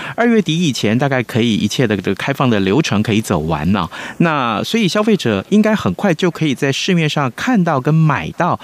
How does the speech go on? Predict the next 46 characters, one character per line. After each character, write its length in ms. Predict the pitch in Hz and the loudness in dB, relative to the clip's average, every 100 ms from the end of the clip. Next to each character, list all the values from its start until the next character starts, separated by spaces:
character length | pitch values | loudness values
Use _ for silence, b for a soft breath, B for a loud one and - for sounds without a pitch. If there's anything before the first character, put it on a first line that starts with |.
| B | B
这 120 | - 127 | 0 2
些 120 | 131 | 2
开 180 | - 127 | 0 -2
放 200 | 139 120 | 0 0
之 100 | 120 | 0
后 140 | 127 | 0
进 180 | 107 123 | 0 0
口 120 | - | 0
到 120 | 110 | -2
台 160 | 107 92 | -4 -2
湾 140 | 120 | 0
的 80 | 196 | 0
食 220 | - 127 | 0 -2
品 240 | 156 107 143 | 0 0 2
了。 180 | - - B B - | 0 -2 B B -2
那 220 | 185 165 B B | -2 -2 B B
消 200 | - 262 | -2 0
基 140 | 277 254 | 2 2
会 220 | 262 226 b | 2 -2 b
是 200 | - - | -6 0
不 80 | 254 | 2
是 220 | 226 233 190 | 2 0 -2
对 220 | - 180 | 0 2
民 360 | 143 127 117 170 | 4 4 4 4
众 200 | 233 165 | 4 4
有 160 | 131 | 4
哪 200 | 151 131 | 4 4
些 160 | 87 185 | 2 0
个 100 | 190 - | 0 -2
提 340 | - - 107 196 | -8 -2 2 2
醒？ 300 | - - 80 B B B - | 0 -2 -4 B B B 2
也 160 | 151 | 2
就 120 | 165 | 4
是 60 | 277 | 2
说 140 | 269 | 2
呢， 120 | 247 131 B - | 2 0 B -2
在 160 | 311 | 0
选 420 | 262 - - 120 87 | 0 -2 -2 -2 -2
购 260 | - 247 160 | 0 0 2
这 120 | 185 | 0
些 160 | 156 160 | 0 -2
产 340 | - 87 165 | -2 0 0
品 220 | - 185 | 4 2
的 80 | 104 | 4
时 160 | 107 107 | 0 -2
候， 240 | 127 107 | 0 -2